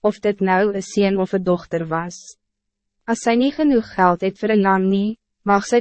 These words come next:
twee duiwe of tortelduive gebruik, die een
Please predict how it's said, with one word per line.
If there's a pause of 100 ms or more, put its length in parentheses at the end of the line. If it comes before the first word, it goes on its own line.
twee
duiwe (100)
of
tortelduive
gebruik, (340)
die
een